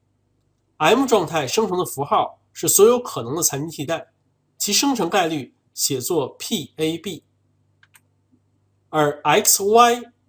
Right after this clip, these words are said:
状态生成的符号则是所有可能插入的残基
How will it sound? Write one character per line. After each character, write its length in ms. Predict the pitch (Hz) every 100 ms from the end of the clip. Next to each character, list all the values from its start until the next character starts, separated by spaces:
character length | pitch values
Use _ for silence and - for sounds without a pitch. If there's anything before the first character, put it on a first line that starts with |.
| _ _ _
状 180 | - 185
态 180 | 147 156
生 200 | 139 185
成 180 | 147 131
的 160 | 135
符 180 | - -
号 380 | 131 190 - - _ _
则 140 | -
是 100 | 202
所 200 | 175 190
有 100 | 214
可 160 | 220 123
能 160 | 123
插 320 | 131 - - 247
入 80 |
的 80 | 147
残 240 | - 127 123
基 240 | 120 120